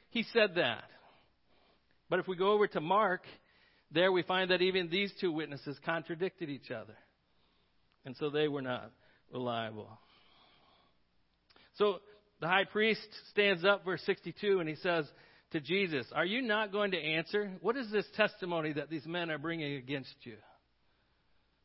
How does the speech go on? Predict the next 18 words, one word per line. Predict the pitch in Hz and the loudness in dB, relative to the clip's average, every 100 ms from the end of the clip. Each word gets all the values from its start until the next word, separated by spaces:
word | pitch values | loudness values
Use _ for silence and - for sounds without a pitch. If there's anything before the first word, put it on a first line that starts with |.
| _ | _
Verse | 147 139 | -8 -6
sixty-three, | 135 - 143 170 180 | -8 -8 -10 -4 -2
but | 139 117 | -2 -4
Jesus | 135 175 147 - | -2 -2 -4 -8
remained | 131 131 131 123 | -10 -8 -8 -8
silent. | 180 170 214 131 101 _ - - - _ _ _ _ _ _ | -8 -6 -8 -10 -14 _ -20 -20 -20 _ _ _ _ _ _
Why | 160 214 | -2 2
would | 233 170 | 2 2
Jesus | 214 202 160 - | -2 -2 -4 -6
speak? | - 135 - - - _ _ _ _ _ _ _ | -6 -6 -8 -16 -20 _ _ _ _ _ _ _
There's | 156 165 | -6 0
been | 196 180 | 2 4
no | 202 202 | 4 4
true | - 233 | 0 -4
witnesses. | 214 196 180 165 196 202 - 151 | 2 2 0 -2 -2 -2 -6 -4
They're | 175 | 0
all | 185 | 0
contradictory. | - 196 185 170 180 - 170 190 | 0 -2 -2 -2 -4 -2 -4 -4